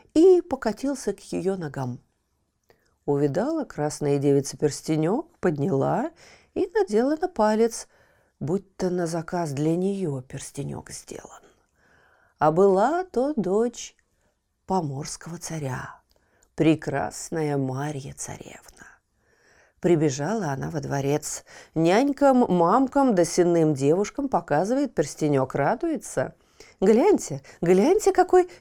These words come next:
перстенек я возле реки нашла». «Не иначе, как к счастью эта находка», проговорила старая нянька. «Суженый, ряженый, знать, торопится к тебе, Марья царевна».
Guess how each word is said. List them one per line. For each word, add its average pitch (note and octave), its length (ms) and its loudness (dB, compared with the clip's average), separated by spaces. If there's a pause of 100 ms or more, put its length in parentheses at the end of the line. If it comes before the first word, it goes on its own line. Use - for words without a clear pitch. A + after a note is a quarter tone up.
перстенек F4 760 4
я F3+ 200 0 (180)
возле A#3 300 0
реки A3+ 320 -4
нашла». C#3+ 500 -10 (1700)
«Не A#3+ 280 6
иначе, F3 460 0
как A#3+ 220 -4
к - 40 -14
счастью F3 640 -2
эта C4 220 0
находка», E3 720 -2 (460)
проговорила D#3 560 2
старая C#3 440 -4
нянька. C3 520 -6 (400)
«Суженый, D#4 640 2
ряженый, A#3+ 560 2
знать, D4+ 380 -2
торопится A#3+ 560 2
к - 80 -12
тебе, E3+ 340 2 (180)
Марья D#3 380 2
царевна». F3 680 -6